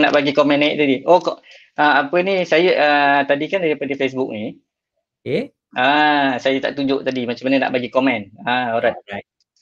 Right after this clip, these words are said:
Speaker 2: Okey,
Speaker 1: Okey,
Speaker 2: baik,
Speaker 1: sama
Speaker 2: baik,
Speaker 1: juga
Speaker 2: baik, baik.
Speaker 1: kita, apa ni, kita gunakan, ah, trik yang sama tadi. Cumanya
Speaker 2: Hmm?
Speaker 1: kita perlu live. Ah, okey.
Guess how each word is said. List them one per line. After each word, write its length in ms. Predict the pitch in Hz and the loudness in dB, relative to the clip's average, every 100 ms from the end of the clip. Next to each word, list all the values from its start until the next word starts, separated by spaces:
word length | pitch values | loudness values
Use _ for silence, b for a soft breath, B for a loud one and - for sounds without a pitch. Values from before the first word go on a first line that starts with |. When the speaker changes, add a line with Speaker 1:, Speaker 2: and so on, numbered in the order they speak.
| _ | _
Speaker 2:
Okey, 240 | 90 98 101 | -14 -8 -6
Speaker 1:
Okey, 60 | 101 | -4
Speaker 2:
baik, 160 | 120 | -2
Speaker 1:
sama 180 | 117 214 | 0 2
Speaker 2:
baik, 60 | 208 | 2
Speaker 1:
juga 160 | 151 | 2
Speaker 2:
baik, 80 | 107 | 2
baik. 100 | - 135 | 0 -2
Speaker 1:
kita, 160 | 160 160 151 | 2 4 4
apa 100 | 170 | 0
ni, 100 | 185 185 | -2 -4
kita 280 | - 139 165 | -6 -4 -2
gunakan, 420 | 143 151 151 147 139 - - | 0 -2 -2 -2 -2 -6 -6
ah, 160 | 131 | -4
trik 200 | 139 202 160 | -2 -4 -4
yang 80 | |
sama 240 | 160 151 147 | -2 0 0
tadi. 320 | 127 117 208 - _ _ _ | 0 0 -4 -10 _ _ _
Cumanya 400 | - 147 160 208 | -4 0 2 0
Speaker 2:
Hmm? 80 | 214 | -2
Speaker 1:
kita 160 | - 170 | -2 -2
perlu 220 | 151 151 | 2 2
live. 260 | 131 107 - _ _ | 2 0 -8 _ _
Ah, 320 | 127 120 117 107 107 - _ | -12 -8 -8 -10 -16 -20 _
okey. 180 | 165 | -8